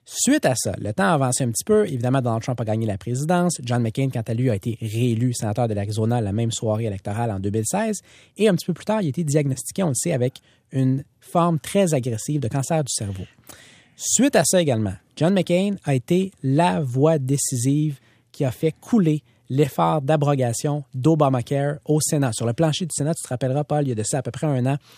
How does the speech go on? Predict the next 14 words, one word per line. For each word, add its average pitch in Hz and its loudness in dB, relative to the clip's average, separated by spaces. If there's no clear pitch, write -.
John 170 2
McCain, 156 0
aux 135 0
petites 151 -4
heures 156 4
de 143 -2
la 120 2
nuit, 139 2
avait 131 0
donné 147 2
le 139 2
vote 135 0
décisif 139 -2
contre 196 4